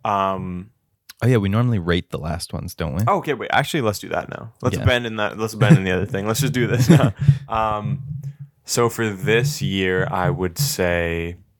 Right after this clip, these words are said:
Speaker 1: I would say it, w-, it w-, yeah, it was extremely successful, and it was overall a pretty nice year. So I would give it, I'll give it,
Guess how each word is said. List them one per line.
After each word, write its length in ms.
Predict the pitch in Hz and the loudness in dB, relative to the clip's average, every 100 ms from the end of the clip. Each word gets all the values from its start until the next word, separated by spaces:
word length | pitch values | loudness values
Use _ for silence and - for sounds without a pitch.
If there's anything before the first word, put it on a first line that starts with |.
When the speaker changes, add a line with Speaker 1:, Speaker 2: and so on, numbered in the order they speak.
| _ _ _ _ _ _ _ _ _ _ _ _ _ - | _ _ _ _ _ _ _ _ _ _ _ _ _ -2
Speaker 1:
I 100 | 127 | -2
would 160 | 135 | 0
say 260 | - 202 190 | -2 0 0
it, 20 | |
w-, 200 | 131 117 - | -2 -4 -2
it 100 | 120 | 0
w-, 260 | 120 101 | 0 0
yeah, 160 | 127 113 | 0 -2
it 60 | |
was 200 | 87 131 123 | -2 -4 -4
extremely 480 | - - 110 101 | -8 -2 0 0
successful, 540 | 98 - - 76 - 139 | -4 -6 -2 -2 0 0
and 80 | - | 0
it 20 | |
was 100 | 104 | -2
overall 380 | 113 113 98 92 | -8 -6 -6 -4
a 40 | 95 | -4
pretty 240 | 101 92 | -2 0
nice 340 | 90 85 92 92 | 0 0 -2 -2
year. 300 | 92 90 92 | 2 2 0
So 140 | - | -4
I 100 | 101 | -4
would 280 | 123 127 104 | -4 -8 -10
give 200 | 104 92 | -10 -8
it, 160 | 92 - _ _ - 147 - - _ _ - 147 139 - | -10 -10 _ _ -18 -18 -18 -20 _ _ -10 -6 -6 -4
I'll 80 | 113 | -4
give 160 | 113 | -2
it, 720 | 110 104 104 104 104 - - | 0 0 0 0 -4 -10 -14